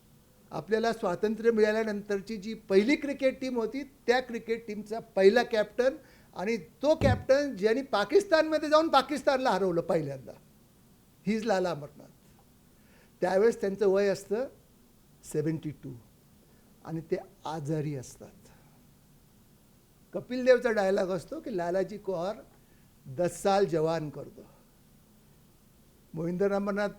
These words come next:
बॉल घेतो आणि दुसऱ्या का तिसऱ्या बॉलमध्ये तो जेफ डुजॉनला आउट करतो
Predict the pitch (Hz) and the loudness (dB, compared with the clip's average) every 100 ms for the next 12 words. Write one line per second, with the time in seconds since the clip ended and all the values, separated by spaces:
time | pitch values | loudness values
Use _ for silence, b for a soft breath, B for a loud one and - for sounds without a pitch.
0 | - _ - 160 180 196 190 185 226 262 | -20 _ -10 -6 -2 2 2 2 0 -2
1 | 240 247 180 - 190 202 196 151 180 170 | -6 -10 -12 -10 -10 -10 -12 -14 -12 -10
2 | 160 165 170 202 254 - _ _ _ 185 | -10 -8 -6 -6 -6 -10 _ _ _ -12
3 | 160 165 156 147 151 156 151 214 - 180 | -8 -10 -10 -12 -10 -10 -10 -14 -12 0
4 | 202 190 - 160 - - | 0 0 -6 -8 -8 -18